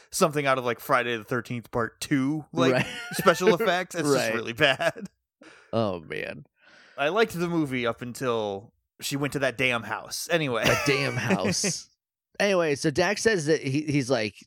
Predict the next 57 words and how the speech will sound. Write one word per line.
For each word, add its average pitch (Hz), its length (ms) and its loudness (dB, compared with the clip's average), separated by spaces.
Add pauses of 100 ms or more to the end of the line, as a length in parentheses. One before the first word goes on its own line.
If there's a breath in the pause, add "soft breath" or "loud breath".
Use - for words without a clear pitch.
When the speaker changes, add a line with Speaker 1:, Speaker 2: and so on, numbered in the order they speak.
Speaker 2:
"They're 196 100 6
just 151 220 -4
jealous. 85 380 -2 (160)
Don't 170 160 4
let 156 120 4
'em, 123 180 -4
don't 165 200 2
let 160 100 2
'em 127 140 -4
ruin 123 260 2
your, 104 220 -2 (180)
your 131 180 2
smile, 101 600 -4 (400)
Mac." 117 500 -2
And 135 120 2
then 131 60 -2
they 123 140 4
fist - 240 0
bump. 101 300 -2 (140)
Speaker 1:
<laughs> - 120 -20
Speaker 2:
And 123 140 0
I 123 80 2
thought 127 120 2
that 104 120 -2
was 104 160 -2
a 101 40 -4
cute 107 260 -2
Speaker 1:
Yeah. - 40 -10
Speaker 2:
moment. 101 420 -2
And 135 120 0
then 151 80 2
Rose 139 180 4
Speaker 1:
Yeah, 135 140 4
Speaker 2:
comes 139 180 0
Speaker 1:
'cause 151 80 2 (140)
Speaker 2:
in. 147 60 -16 (120)
Speaker 1:
Dax 185 260 0
is - 40 -8
like, 170 120 0
"I 247 140 2
love 208 220 0
it, 120 100 -2
actually. 117 320 -6
It 123 80 -8
sounds 175 260 0
pretty 175 200 -2
great. 131 380 -2 (120)
You 165 100 -2
can 156 120 -8
tell 165 160 0
me 165 40 0
about 165 200 2
it 165 60 -2
again 165 260 2
if 135 100 -4
you 160 120 -2
want." 127 220 -4